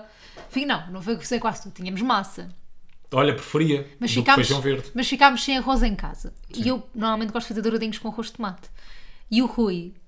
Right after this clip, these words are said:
Speaker 1: e, mas eu pensei, "O Rui não sabe fazer arroz e nem sequer temos arroz em casa. Massa à noite, é bué pesado."
Speaker 2: Não é o Rui não sabe fazer arroz. Tu nunca experimentaste o Rui a fazer arroz. Experimentaste uma vez.
Speaker 1: Uma vez, e foi
Speaker 2: É
Speaker 1: a
Speaker 2: preciso
Speaker 1: pior
Speaker 2: treino.
Speaker 1: coisa que eu experimentei
Speaker 2: Pá,
Speaker 1: na
Speaker 2: é
Speaker 1: vida,
Speaker 2: preciso
Speaker 1: era
Speaker 2: prática.
Speaker 1: papa.
Speaker 2: Tu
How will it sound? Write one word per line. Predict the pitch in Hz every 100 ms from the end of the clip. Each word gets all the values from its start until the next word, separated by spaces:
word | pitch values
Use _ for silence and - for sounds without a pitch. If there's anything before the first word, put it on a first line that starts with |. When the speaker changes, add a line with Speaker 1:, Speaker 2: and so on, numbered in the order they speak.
| - - - - -
Speaker 1:
e, |
mas | 220 240
eu |
pensei, | 247 240
"O |
Rui | 233 269
não | 233
sabe | 254
fazer | 233 240
arroz | 233 262
e | 240
nem | 247
sequer | 240 247
temos | 233 226
arroz | 233 233
em | 226
casa. | 240 233 240
Massa | 247 269 - 254
à |
noite, | 247 220 214
é | 226
bué | 247
pesado." | 254 175 214 202
Speaker 2:
Não | 180
é |
o | 175
Rui | 170
não | 165 135
sabe | 131 113
fazer | 113 95
arroz. | 92 - -
Tu | -
nunca | 113 113
experimentaste | - 127 131 143 -
o |
Rui | 135 165
a |
fazer | 160 165 175
arroz. | 165 139
Experimentaste | - 117 120 160 -
uma | 143
vez. | 233
Speaker 1:
Uma | 226
vez, | 247 240
e | -
foi | -
Speaker 2:
É | 208
Speaker 1:
a |
Speaker 2:
preciso | 202 123 -
Speaker 1:
pior | - 160
Speaker 2:
treino. | 247 254
Speaker 1:
coisa | 254 247 240
que | 247
eu | 247
experimentei | 233 269 233 247
Speaker 2:
Pá, | 254
Speaker 1:
na | 277
Speaker 2:
é |
Speaker 1:
vida, | 240 277
Speaker 2:
preciso | 262
Speaker 1:
era | 208
Speaker 2:
prática. | - 247 240 -
Speaker 1:
papa. | 220 123 - - - - - -
Speaker 2:
Tu | 127